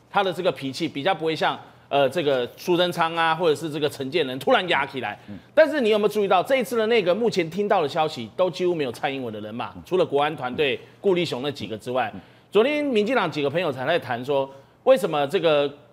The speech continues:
Speaker 1: 国安团队才看得到蔡英文人马？那是因为老美嘛，
Speaker 2: 嗯。
Speaker 1: 美国要你排谁，要你坚持什么，哦，不管是顾立雄或者是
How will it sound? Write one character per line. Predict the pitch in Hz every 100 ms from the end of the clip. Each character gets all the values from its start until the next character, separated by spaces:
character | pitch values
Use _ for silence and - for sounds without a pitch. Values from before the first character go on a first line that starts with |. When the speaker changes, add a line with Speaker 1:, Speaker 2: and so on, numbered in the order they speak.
| -
Speaker 1:
国 | 170
安 | 202
团 | 165 156
队 | 180
才 | 156 135
看 | 180 160
得 |
到 | 143 143
蔡 | 160
英 | 139
文 | 120
人 |
马？ | 110 -
那 | 247
是 | 285
因 |
为 | 285
老 | 214 233
美 | 302 196 131
嘛， | 113 95
Speaker 2:
嗯。 | 95 - - _ _
Speaker 1:
美 | - 214 214
国 | 220 277
要 | 339 302
你 | 190 151
排 | - 160 185
谁， | 202 170 151 165 240
要 | 262
你 | 190 147
坚 | 226 226
持 | - 160
什 | 160 135
么， | 131 120 - 85
哦， | 185
不 | 175 269
管 | 220
是 | 180
顾 | 226 254
立 | 247
雄 | 180 156 170
或 | 226
者 | 196
是 | 170 208 170